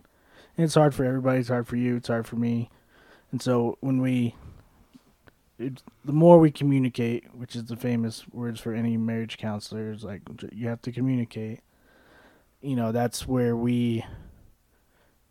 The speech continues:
always have to keep working and striving to do better. And, uh, yeah, we have our good times, we have our bad times, and, but we work it out,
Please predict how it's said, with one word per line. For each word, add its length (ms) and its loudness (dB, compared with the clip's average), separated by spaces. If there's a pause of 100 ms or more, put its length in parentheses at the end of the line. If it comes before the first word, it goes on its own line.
(640)
always 300 6
have 140 2
to 60 -16
keep 240 -4
working 340 2
and 80 -4
striving 380 0
to 60 -2
do 140 -2
better. 400 -4 (460)
And, 340 -2
uh, 240 0
yeah, 160 2
we 140 8
have 100 8
our 60 4
good 160 4
times, 240 2
we 80 0
have 100 2
our 80 0
bad 260 -2
times, 400 -4
and, 200 -2
but 100 0
we 140 -2
work 260 -2
it 60 0
out, 280 0